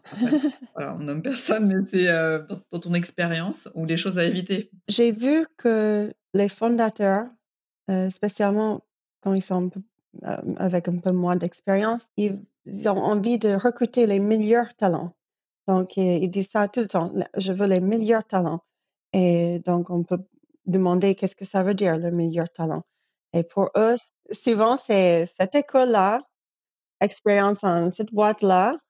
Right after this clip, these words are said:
Speaker 2: et l'autre boîte comme ça. Donc, euh, euh, si, euh, détaillé et précis que ça va vraiment éviter <laughs> tous les vrais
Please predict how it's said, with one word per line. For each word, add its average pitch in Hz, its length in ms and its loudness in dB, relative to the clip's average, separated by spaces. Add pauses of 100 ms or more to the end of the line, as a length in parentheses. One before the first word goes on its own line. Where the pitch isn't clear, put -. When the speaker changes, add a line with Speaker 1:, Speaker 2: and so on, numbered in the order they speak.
Speaker 2:
et 190 120 2
l'autre 185 420 0
boîte 185 240 0
comme 196 180 -2
ça. 190 420 2 (400)
Donc, 202 320 2
euh, 220 120 2 (120)
euh, - 80 -2 (160)
si, 233 280 2
euh, 180 300 4
détaillé 214 760 2 (480)
et 196 80 4
précis 220 680 -2 (160)
que 220 120 0
ça 202 220 0
va 180 360 2
vraiment 247 340 0
éviter 202 560 0
<laughs> - 560 -8
tous 254 120 4
les 208 180 4
vrais 202 520 0